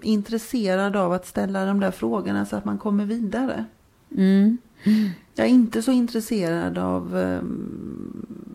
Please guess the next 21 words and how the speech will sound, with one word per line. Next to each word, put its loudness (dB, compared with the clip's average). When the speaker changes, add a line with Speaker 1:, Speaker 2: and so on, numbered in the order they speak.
Speaker 1:
bara 0
påståenden. -8
Utan, -4
eh, -6
då -4
ställer -4
jag -2
de -4
här -4
frågorna -6
vidare. -6
Ja, -8
vad -6
handlar -6
det -6
om -6
och -8
vad -6
beror -8
det -8
på? -12